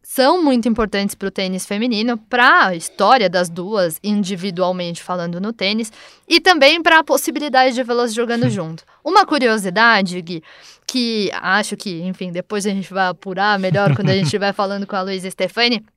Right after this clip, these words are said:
é que elas gostam muito dessa ideia de poder pensar em jogar juntas. Porque todos os comentários nas redes sociais do tipo, "Quero ver a Bia e a Luísa jogando juntas", é curtido pela Luísa, <laughs> entendeu? Então elas tão de olho ali, vendo que a torcida brasileira tá muito empolgada.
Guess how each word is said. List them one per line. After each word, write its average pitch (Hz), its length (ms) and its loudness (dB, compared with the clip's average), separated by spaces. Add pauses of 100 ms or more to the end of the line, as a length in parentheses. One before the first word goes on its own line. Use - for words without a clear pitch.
(520)
é 240 140 -2
que 302 160 -4
elas 269 300 4
gostam 226 500 4
muito 226 380 -2
dessa 196 300 -2
ideia 185 300 -2
de 190 120 -8
poder 220 640 -2
pensar 302 520 0
em 233 100 -2
jogar 247 280 0
juntas. 185 420 -6 (300)
Porque 254 200 0
todos 330 200 -4
os - 40 -12
comentários 247 760 2
nas 196 200 0
redes 196 260 -8
sociais 190 520 2
do 196 80 -6
tipo, 190 300 -10
"Quero 339 280 -4
ver 311 100 -2
a 320 100 0
Bia 302 360 -2
e 294 80 -4
a 294 80 0
Luísa 294 360 -4
jogando 294 380 -4
juntas", 262 540 -2 (320)
é 403 120 2
curtido 269 560 -4
pela 285 240 0
Luísa, 277 640 2
<laughs> - 0 -
entendeu? 226 400 2
Então 277 180 0
elas 349 220 2
tão 339 200 -4
de 294 140 0
olho 294 260 4
ali, 254 180 0
vendo 294 320 2
que 285 80 -2
a 262 60 2
torcida 240 380 -2
brasileira 214 520 0
tá 240 160 2
muito 247 320 -2
empolgada. 208 580 0